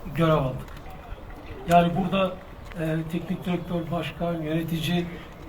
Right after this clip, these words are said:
hiçbirimizi birinden ayırmıyorum. Medyamız, taraftarımız, dışarıdaki taraftarımız, sahaya gelen taraftarımız, herkesin bir olarak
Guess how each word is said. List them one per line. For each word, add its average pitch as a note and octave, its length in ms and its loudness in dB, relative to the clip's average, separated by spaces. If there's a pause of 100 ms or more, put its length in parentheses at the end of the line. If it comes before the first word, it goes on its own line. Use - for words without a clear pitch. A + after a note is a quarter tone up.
hiçbirimizi F#3 680 2 (160)
birinden E3 380 2
ayırmıyorum. D3+ 580 0 (500)
Medyamız, F3+ 640 4 (480)
taraftarımız, E3+ 640 4 (1000)
dışarıdaki D3+ 500 -2
taraftarımız, C#3+ 720 0 (220)
sahaya E3+ 340 4
gelen F3+ 280 2
taraftarımız, - 680 -6
herkesin E3 500 0
bir D#3+ 100 2
olarak D3+ 380 2